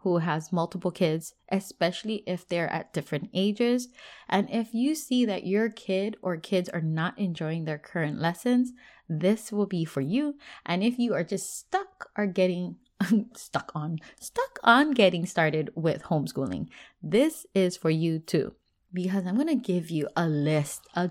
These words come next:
list of all these lessons that you can start today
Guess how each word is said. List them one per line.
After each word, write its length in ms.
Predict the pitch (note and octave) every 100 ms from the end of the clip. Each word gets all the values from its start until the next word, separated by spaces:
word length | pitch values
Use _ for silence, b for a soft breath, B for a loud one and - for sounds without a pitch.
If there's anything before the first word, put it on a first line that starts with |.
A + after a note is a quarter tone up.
| -
list 580 | G3 G3+ G3+ G#3 B3 A3+
of 120 | G3+
all 220 | - F3
these 240 | G3+ G#3 F#3+
lessons 480 | E3+ F3+ C4 C4+ C4
that 200 | G#3 G3
you 200 | A#3+ C4+
can 180 | D4
start 260 | C#4 G#3 G3+
today 420 | - F#3+ F3 F#3+